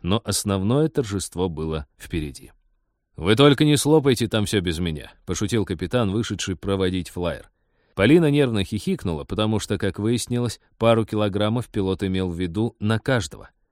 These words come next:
В местном магазинчике продавалось и замаринованное мясо, и уже нанизанное на шампуры, и даже готовый шашлык в саморазогревающемся контейнере с имитацией березового дыма. Но Теодор презрительно обозвал это профанацией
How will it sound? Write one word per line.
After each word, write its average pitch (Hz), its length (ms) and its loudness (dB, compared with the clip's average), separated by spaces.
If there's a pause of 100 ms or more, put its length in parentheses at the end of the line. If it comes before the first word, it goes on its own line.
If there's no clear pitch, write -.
(120)
В 90 140 -2
местном 127 380 2
магазинчике 120 640 0
продавалось 95 580 0
и 110 120 -4
замаринованное 98 720 0
мясо, 127 320 -2
и - 180 -4
уже 104 240 0
нанизанное 107 640 0
на 90 140 -2
шампуры, 123 640 0 (180)
и 98 140 0
даже 110 300 2
готовый 113 460 0
шашлык 127 540 -2
в - 60 -10
саморазогревающемся 98 1120 -2
контейнере 101 720 -2 (140)
с - 120 -8
имитацией 113 580 0
березового 104 640 0
дыма. 127 340 -2 (420)
Но 90 200 -2
Теодор 113 460 0
презрительно 113 800 0
обозвал 104 520 -2
это 92 160 -6
профанацией 101 840 -4